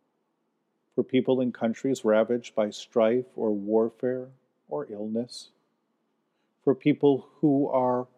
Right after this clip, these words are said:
suffering, afflicted, bereaved, sick, for all who work to bring healing,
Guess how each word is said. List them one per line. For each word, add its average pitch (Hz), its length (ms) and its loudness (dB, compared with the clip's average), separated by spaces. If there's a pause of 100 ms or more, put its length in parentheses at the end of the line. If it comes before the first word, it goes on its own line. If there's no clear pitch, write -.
(200)
suffering, 101 600 -2 (360)
afflicted, 120 600 -4 (1120)
bereaved, 120 560 2 (1300)
sick, - 400 -4 (1900)
for 123 160 6
all 123 240 8
who 135 120 -2
work 120 420 2 (140)
to 131 100 -4
bring 131 240 2
healing, 107 480 0